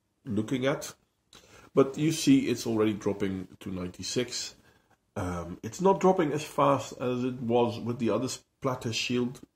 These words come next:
Um, it's dropping slightly at the rate that the handkerchief was.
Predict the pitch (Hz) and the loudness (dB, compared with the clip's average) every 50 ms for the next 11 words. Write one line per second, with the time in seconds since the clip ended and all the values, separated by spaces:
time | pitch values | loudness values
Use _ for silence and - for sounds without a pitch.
0 | _ _ _ _ _ - - 107 104 101 101 98 101 101 98 98 98 101 - _ | _ _ _ _ _ -8 -4 -2 0 0 0 -2 -4 -6 -6 -8 -8 -10 -12 _
1 | - _ _ _ _ _ _ _ _ _ _ _ _ _ _ _ _ - 131 120 | -20 _ _ _ _ _ _ _ _ _ _ _ _ _ _ _ _ -10 -10 -8
2 | - - - - - 135 135 135 143 135 131 127 123 123 120 - - _ - - | -8 -10 -10 -2 0 2 2 4 4 2 2 0 -4 -6 -8 -10 -12 _ -12 -10
3 | - - - 151 165 160 147 143 139 135 131 131 - 123 117 117 123 113 104 110 | -8 -4 -2 0 0 0 0 2 2 0 0 -2 -4 -6 -4 -2 0 0 0 -2
4 | 110 - - - - _ 107 110 104 104 - - - - 170 185 180 180 170 - | -4 -8 -14 -20 -20 _ -10 -8 -8 -6 -6 -6 -4 -2 -2 0 0 0 -2 2
5 | - 147 143 143 - - 123 127 131 - - - - | 2 2 2 2 0 2 4 4 4 2 0 -8 -10